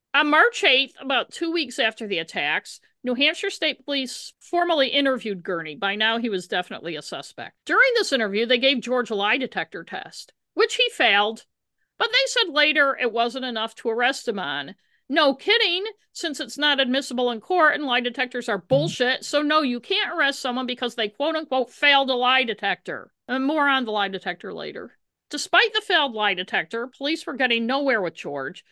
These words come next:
Speaker 1: so they resorted to the tried and true tactic of lying to him.
Speaker 2: Uh.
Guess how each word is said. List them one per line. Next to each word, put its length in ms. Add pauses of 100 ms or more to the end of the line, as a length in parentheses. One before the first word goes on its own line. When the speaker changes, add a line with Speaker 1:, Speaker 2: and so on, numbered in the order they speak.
(120)
Speaker 1:
so 140
they 120
resorted 560
to 100
the 80
tried 400
and 140
true 180
tactic 580
of 140
lying 520
to 140
him. 340 (120)
Speaker 2:
Uh. 580